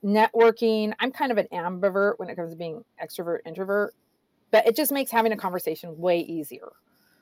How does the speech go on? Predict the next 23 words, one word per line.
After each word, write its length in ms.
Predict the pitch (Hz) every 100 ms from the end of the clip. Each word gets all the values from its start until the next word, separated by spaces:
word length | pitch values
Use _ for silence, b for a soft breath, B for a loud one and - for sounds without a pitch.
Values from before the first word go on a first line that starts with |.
| _ -
um, 580 | 185 175 160 151 151 147
because 400 | 165 160 196 165
you 80 | 196
can 100 | 196
just 220 | 170 -
kick 160 | - 185
off 260 | 147 165 -
with 120 | 151
that. 340 | 143 156 190 _ b b b _ -
But 140 | 254
yeah, 180 | 277 226
I 140 | 247 269
don't 280 | 330 254
go 600 | 226 233 233 226 220 208 190
thinking, 320 | 226 208 214
like, 300 | 202 180 170 -
"Okay, 220 | 180 180
I'm 140 | 170
gonna 180 | 175 165
leave 600 | 165 196 190 190 185 175 165 - _ _ _ 185
this 380 | 170 175 -
meeting 680 | 180 175 175 170 165 160 160
with 180 | 151 143